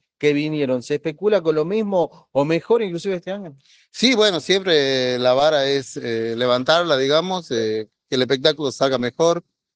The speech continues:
Speaker 2: Pero como te dije, todavía no tenemos, este, una respuesta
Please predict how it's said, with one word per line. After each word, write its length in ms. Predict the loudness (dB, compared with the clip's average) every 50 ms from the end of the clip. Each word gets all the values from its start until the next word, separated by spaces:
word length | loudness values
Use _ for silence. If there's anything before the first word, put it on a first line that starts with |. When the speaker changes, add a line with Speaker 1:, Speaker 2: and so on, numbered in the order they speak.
| _ _ _ _ -2 0
Speaker 2:
Pero 320 | 2 2 4 4 2 2 0
como 180 | 0 -2 0
te 100 | 0 2
dije, 240 | 2 2 2 0 0
todavía 220 | 2 2 2 2 2
no 140 | 0 0
tenemos, 520 | -2 0 0 0 0 0 0 -2 -2 -2 -2
este, 640 | -4 -4 -4 _ -4 -2 0 0 0 0 0 -2 -4
una 440 | -6 -6 -6 -4 0 0 2 2
respuesta 1000 | 2 0 0 0 2 2 2 2 2 2 4 4 4 4 2 2 2 0 0